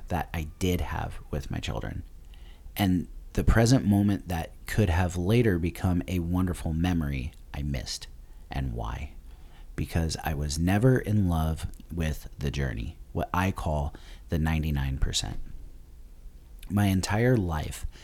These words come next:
up until the last couple of years, I lived with my head in the clouds, always so disappointed that I wasn't in that very moment already experiencing what I wanted to experience.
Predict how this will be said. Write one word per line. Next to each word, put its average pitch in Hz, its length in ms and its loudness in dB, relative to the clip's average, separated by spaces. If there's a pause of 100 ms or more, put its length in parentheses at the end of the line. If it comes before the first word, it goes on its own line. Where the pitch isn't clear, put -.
(460)
up - 160 6
until 98 380 8
the 82 100 0
last 85 380 0
couple 92 280 4
of 101 140 0
years, 64 380 -4 (640)
I 90 160 2
lived 92 560 2 (140)
with 82 340 0 (100)
my 82 180 0
head 85 360 0
in 76 220 -2
the 71 80 0
clouds, - 500 -6 (720)
always 80 360 0
so 101 280 4
disappointed 87 760 4 (220)
that 87 340 -2
I 87 140 0
wasn't 90 560 2
in 82 440 -2
that 90 280 0
very 90 420 2
moment 85 520 4 (200)
already 104 380 4
experiencing 87 1080 2
what 92 380 2
I 92 140 -2
wanted 82 440 0
to 80 180 -2
experience. 65 760 -4